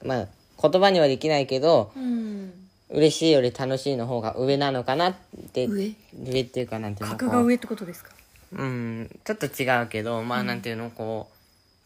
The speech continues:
Speaker 1: 度合い
Speaker 2: うん。
Speaker 1: が上なのかなっていうのは思いました。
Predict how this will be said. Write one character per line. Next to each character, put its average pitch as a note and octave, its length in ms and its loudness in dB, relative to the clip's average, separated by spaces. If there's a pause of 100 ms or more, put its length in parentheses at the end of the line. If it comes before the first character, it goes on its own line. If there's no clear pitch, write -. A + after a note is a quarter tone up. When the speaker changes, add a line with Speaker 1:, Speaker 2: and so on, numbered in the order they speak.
(120)
Speaker 1:
度 C#3+ 200 6
合 D#3+ 140 8
い G#3+ 240 -4 (220)
Speaker 2:
う A#3+ 40 -6
ん。 G#3 340 -4
Speaker 1:
が C#3+ 300 -2 (280)
上 D3 200 2
な D#3 140 6
の C#3 100 2
か C3 140 2
な C#3 100 4
っ D3+ 80 -2
て - 160 -12
い A#2+ 80 -2
う A#2 40 -4
の A#2 120 -4
は C#3 240 2
思 G#2+ 220 -4
い G#2 40 -2
ま F#2+ 160 -4
し - 120 -8
た。 - 100 -14